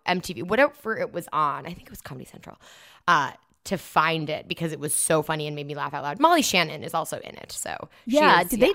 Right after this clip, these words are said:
Speaker 2: just make season two or something? Like, I feel like all of a sudden Molly Shannon's out, like, doing press for it 'cause it just, I just heard of it, like, three weeks ago.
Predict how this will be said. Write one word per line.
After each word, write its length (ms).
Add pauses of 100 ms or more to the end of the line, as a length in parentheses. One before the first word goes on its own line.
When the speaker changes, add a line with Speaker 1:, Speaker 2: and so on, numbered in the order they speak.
Speaker 2:
just 320
make 220
season 320
two 260
or 60
something? 220
Like, 60
I 80
feel 120
like 160
all 160
of 80
a 20
sudden 420
Molly 200
Shannon's 420
out, 300
like, 160
doing 240
press 340
for 200
it 100
'cause 100
it 160
just, 380
I 160
just 220
heard 200
of 100
it, 140
like, 300 (180)
three 260
weeks 300
ago. 380